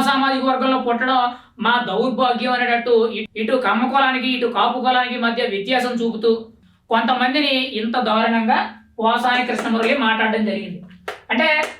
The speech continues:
పోసాని కృష్ణమురళి పార్టీ అఫీషియల్‌గా ఉండేటట్టు, పార్టీలో ఒక నేతగా ఉండేటట్టు, పార్టీలో ఒక కీలక పదవి కూడా అంటే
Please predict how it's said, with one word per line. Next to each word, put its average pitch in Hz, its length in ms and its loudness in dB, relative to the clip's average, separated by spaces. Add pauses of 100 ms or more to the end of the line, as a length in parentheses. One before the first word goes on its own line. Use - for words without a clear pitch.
(140)
పోసాని 294 480 2
కృష్ణమురళి 277 540 0 (180)
పార్టీ 254 340 0 (200)
అఫీషియల్‌గా 254 520 -2
ఉండేటట్టు, 240 400 0 (160)
పార్టీలో 214 460 0
ఒక 202 160 -4
నేతగా 220 340 0
ఉండేటట్టు, 233 400 0 (380)
పార్టీలో 294 440 2 (560)
ఒక 240 140 0 (160)
కీలక 294 240 0 (100)
పదవి 269 280 0
కూడా - 160 2 (120)
అంటే 269 180 0